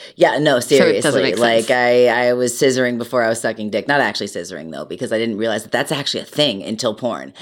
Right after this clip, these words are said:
Speaker 1: And it's fun.
Speaker 2: Ah, that's so
Speaker 1: I always thought that scissoring was a lie. And
Speaker 2: Or just
Speaker 1: actually,
Speaker 2: something
Speaker 1: no.
Speaker 2: to be done with Barbies.
Speaker 1: Or, or for Barbies. But no, no, no. Like, that's actually, if
Speaker 2: So
Speaker 1: done,
Speaker 2: hot.
Speaker 1: if positioned correctly.
Speaker 2: Tell us the correct
Speaker 1: Excellent.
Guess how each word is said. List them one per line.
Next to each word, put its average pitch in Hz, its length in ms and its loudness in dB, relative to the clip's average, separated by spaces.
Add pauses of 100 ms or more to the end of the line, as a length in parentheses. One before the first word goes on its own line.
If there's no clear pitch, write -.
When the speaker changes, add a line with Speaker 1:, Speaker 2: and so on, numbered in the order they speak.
(180)
Speaker 1:
And 139 120 4
it's 190 160 4
fun. 147 500 0
Speaker 2:
Ah, - 720 -2
that's - 120 -18
so - 60 -12 (240)
Speaker 1:
I 190 120 4
always 226 280 6
thought 233 180 2
that 240 100 2
scissoring 196 480 4
was 185 140 4
a 180 40 6
lie. 143 440 2
And 120 280 2
Speaker 2:
Or 139 80 4
just - 120 2
Speaker 1:
actually, 196 180 4
Speaker 2:
something 165 240 4
Speaker 1:
no. - 60 0
Speaker 2:
to 180 60 0
be 185 120 0
done 170 180 0
with 175 160 -2
Barbies. 160 560 -2
Speaker 1:
Or, 170 140 0
or 165 380 4 (120)
for 180 180 0
Barbies. 156 520 0
But 151 140 2
no, 156 160 2
no, 190 80 2
no. 180 220 2
Like, 123 200 0
that's 139 200 2
actually, - 280 -2
if 135 80 -2
Speaker 2:
So - 160 0
Speaker 1:
done, 165 200 0
Speaker 2:
hot. 143 340 -12
Speaker 1:
if 151 200 -4
positioned 202 640 0
correctly. 180 600 2
Speaker 2:
Tell 190 220 0
us 226 120 -2
the - 100 0
correct 233 280 0
Speaker 1:
Excellent. - 60 -16